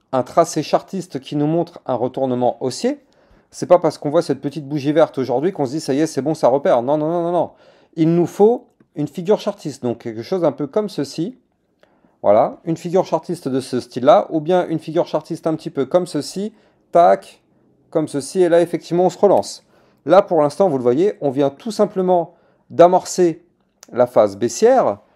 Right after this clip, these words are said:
On n'a pour l'instant pas de figure chartiste de retracement, hormis le fait qu'on a touché le niveau zéro cinq Fibonacci, et qu'on est au-dessus du support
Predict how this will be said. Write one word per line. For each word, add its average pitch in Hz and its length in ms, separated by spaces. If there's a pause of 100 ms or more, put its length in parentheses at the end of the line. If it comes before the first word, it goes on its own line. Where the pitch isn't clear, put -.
(280)
On 160 100
n'a 180 140
pour 185 180
l'instant 190 380
pas 220 160
de 214 80
figure 190 260
chartiste 175 500
de 117 120
retracement, 127 640 (160)
hormis 143 260
le 156 120
fait 175 240
qu'on 143 160
a 135 80
touché 147 260
le 143 80
niveau 131 220
zéro 127 200
cinq 135 220
Fibonacci, 117 560 (920)
et 185 120
qu'on 147 160
est 156 60
au-dessus 160 260
du 165 100
support 180 540